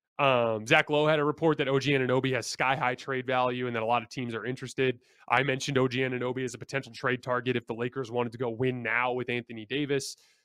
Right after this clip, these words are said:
Uh, but the bottom line is, is they gotta do something because fundamentally this team is not capable of scoring in the half court, and you have to be able to score in the half court to win in the N B A playoffs.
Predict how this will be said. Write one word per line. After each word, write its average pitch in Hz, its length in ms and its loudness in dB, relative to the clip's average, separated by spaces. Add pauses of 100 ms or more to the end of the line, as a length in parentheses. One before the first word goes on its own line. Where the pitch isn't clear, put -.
(220)
Uh, 123 240 6
but 139 140 4
the - 40 -10
bottom 180 240 8
line 160 240 4
is, 147 120 2
is 127 60 -8
they 147 120 2
gotta 160 200 2
do 143 140 -4
something 135 380 -8 (640)
because 147 240 -2
fundamentally 165 720 6
this 123 180 0
team 151 220 2
is 120 140 -2
not 135 160 4 (140)
capable 139 500 0
of 113 80 -8
scoring 131 360 0
in 120 60 0
the 117 80 -2
half 170 220 2
court, 165 280 2 (460)
and 143 240 4 (160)
you 139 220 -2
have 196 240 4
to 165 60 2
be 151 60 4
able 139 120 4
to 135 80 -2
score 135 180 -2
in 127 60 -2
the 120 80 -2
half 123 160 0
court 127 220 -2
to - 100 -14
win 120 240 0
in 110 80 -4
the 113 80 -2
N 110 80 -2
B 110 140 -8
A 95 40 -14
playoffs. - 480 -14